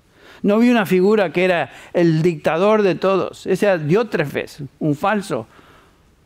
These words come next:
al cual menciona Juan en su segunda epístola. Pero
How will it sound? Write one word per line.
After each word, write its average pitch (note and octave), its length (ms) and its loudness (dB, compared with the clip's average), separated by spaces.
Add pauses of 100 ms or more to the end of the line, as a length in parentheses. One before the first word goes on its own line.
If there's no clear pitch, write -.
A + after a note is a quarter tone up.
(600)
al C#3 140 -2
cual E3+ 200 -2
menciona E3 440 0
Juan F3 260 -2
en C#3+ 60 -2
su D3 140 -10
segunda D3+ 340 -2
epístola. G3 440 -6 (1600)
Pero D3+ 440 0